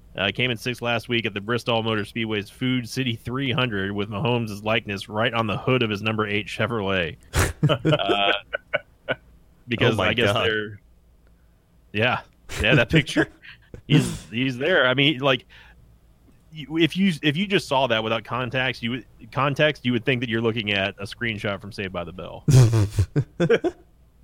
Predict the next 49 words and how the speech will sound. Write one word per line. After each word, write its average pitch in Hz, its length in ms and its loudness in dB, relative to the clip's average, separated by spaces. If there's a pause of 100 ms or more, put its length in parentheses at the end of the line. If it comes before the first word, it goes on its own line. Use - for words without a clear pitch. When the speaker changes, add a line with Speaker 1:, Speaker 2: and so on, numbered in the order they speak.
(220)
Speaker 1:
I 151 120 0
mean, 120 140 4
he 135 60 4
looks 139 220 2
like, 117 220 -4
he 120 220 -2
looks 120 280 -2
like 104 240 -2 (160)
A 110 140 -2
C 120 120 -2
Speaker 2:
It 113 100 -4
is 113 80 -4
Speaker 1:
Slater. 101 160 -6
Speaker 2:
hilarious. 95 640 -4
Yeah, 92 280 -2 (120)
it 101 80 -8
is 98 140 -8
very 95 240 -6
funny. 110 240 -6
Speaker 1:
It's - 120 -8
un-, 120 160 0
Speaker 2:
<laughs> - 40 -4
Speaker 1:
it's 117 320 -2
uncanny. 110 680 -4 (120)
Speaker 2:
You 143 160 0
got 143 140 2
the 131 60 0
jorts 120 480 0
on. 123 320 2
They, 117 120 2 (200)
he's 120 360 -2
even 127 180 2
cuffed - 400 0
him. 123 360 0
Speaker 3:
<laughs> - 120 -8
Speaker 2:
Yeah, 101 320 -2
it's, 101 220 -12
it's 110 220 -16
some 107 100 -20
good, 98 140 -12 (100)
some 143 220 -14
good 101 180 -14
stuff. - 320 -10 (260)
I 208 40 0
mean, 254 120 2
the 254 80 2
man 277 240 4
eats, 202 400 -2
uh, 101 420 0